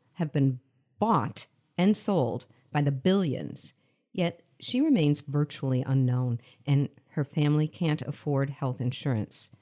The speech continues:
This phenomenal New York Times bestseller tells a riveting story of the collision between ethics, race, and medicine, of scientific discovery and faith healing, and of a daughter consumed with questions about the mother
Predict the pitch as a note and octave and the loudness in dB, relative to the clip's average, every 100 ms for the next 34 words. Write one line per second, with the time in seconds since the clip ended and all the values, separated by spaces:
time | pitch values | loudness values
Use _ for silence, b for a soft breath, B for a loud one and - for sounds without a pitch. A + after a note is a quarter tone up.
0 | b b b b b F3 E3 - - D#3+ | b b b b b 2 2 0 -2 0
1 | C#3+ C#3 C3 C3+ C3+ C3+ - C#3+ B2+ - | 2 2 2 2 0 -2 -4 -4 -2 0
2 | G#3 A3 - G3 F#3 F3 D#3+ C3 C3+ C3+ | 0 0 0 0 0 0 -2 -2 -2 -4
3 | C3 C3+ C3 - - F3 E3 E3 B B | -2 -4 -2 -4 0 2 2 0 B B
4 | B C#3+ D#3 - - G#3 A3 G#3+ C#3 C3 | B -6 -6 -4 -4 0 2 2 2 0
5 | - C#3+ C3 - E3 - E3 - - C#3 | -2 0 0 0 -2 -2 -4 -6 -10 -2
6 | D3 C#3 C#3 - D3 C#3+ C3+ - C3+ A#2 | 0 0 -2 0 2 4 2 0 -2 -2
7 | - b b b D#3+ - D#3 D3 C#3 C#3+ | -4 b b b -6 -4 0 2 2 0
8 | C3 - C3+ - F#3+ F3+ F3 C3+ C3 F3 | -4 -4 -6 -2 -2 0 0 -2 -2 -2
9 | E3+ E3 E3+ D#3 D3 C#3+ b b b b | -2 -2 -4 0 0 -2 b b b b
10 | - C3 C3 C3 F#3+ A3 A3+ C#3+ A#2+ - | -2 -2 -2 -4 -2 0 0 -2 -6 -4
11 | D3+ - D3+ D3+ D#3 - C3 B2 - B2+ | -4 0 0 0 -4 -4 -4 -4 -4 -4
12 | A#2+ C3+ C3+ B2 - C3+ C3 B2 A#2+ | -2 -2 -2 -4 -2 0 0 -2 -4